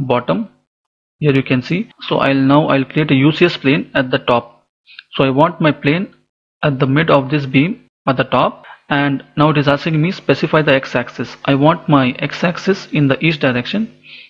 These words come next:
and my y-axis I want in the north direction. So now my plane has been created here. So let me just extend this a little bit. So now when I click on this X Y U C S method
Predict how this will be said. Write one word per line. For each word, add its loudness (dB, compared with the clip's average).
and 0
my -2
y-axis -2
I 2
want 2
in 2
the 0
north 2
direction. -6
So 2
now 0
my 2
plane 0
has 0
been -4
created 0
here. -4
So -2
let 0
me 0
just -2
extend -4
this -6
a -4
little 0
bit. -6
So 2
now 4
when 4
I 0
click -4
on 4
this -4
X -4
Y 4
U 2
C 0
S -2
method 0